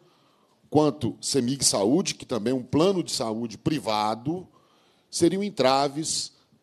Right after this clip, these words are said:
para a questão da cemig estatal. Primeiro, eu não entendi bem o que ele quis dizer. E aí, é bom que se destaque que naquela oportunidade estavam, eles estavam na Casa do Povo, aqui na Assembleia, discutindo com os nossos representantes.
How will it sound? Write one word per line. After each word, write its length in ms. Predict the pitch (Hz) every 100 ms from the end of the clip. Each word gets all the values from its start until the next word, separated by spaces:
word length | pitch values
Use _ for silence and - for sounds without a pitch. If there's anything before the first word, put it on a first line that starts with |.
| -
para 200 | 131 147
a 20 |
questão 640 | 160 123 - 120 127 127 _ _ _
da 160 | 95 135
cemig 380 | 156 113 110
estatal. 480 | 110 - 101 87 65 - _ _ _ _ _ _ -
Primeiro, 640 | 214 175 220 160 98 - _ -
eu 120 | 165
não 140 | 185 214
entendi 560 | 214 190 143 110 175
bem 300 | 147 170 196
o 40 | 170
que 120 | 160
ele 100 | 139
quis 240 | 131 113
dizer. 400 | 104 90 85 73 _ _ _ _ - _ _
E 120 | 180
aí, 480 | 202 180 233 185 98 - _
é 80 | 135
bom 180 | 135 196
que 120 | 208
se 80 | 143
destaque 560 | 127 - - 160 180 -
que 100 | 151
naquela 320 | 139 135 127
oportunidade 840 | 113 110 107 92 110 156 139 82 - _ _ _ _ 120
estavam, 720 | - - 175 196 123 104 85
eles 220 | 120 139
estavam 340 | 151 - 165 175
na 120 | 170
Casa 240 | 175 175
do 100 | 190
Povo, 500 | - 147 190 160 85
aqui 200 | 92 -
na 80 | 190
Assembleia, 640 | - 170 120 151 165 95 - _ _ _ -
discutindo 540 | 117 - 156 - 185
com 120 | 180
os 120 | 151 139
nossos 260 | 175 -
representantes. 1040 | 165 156 160 151 131 - 160 151 - -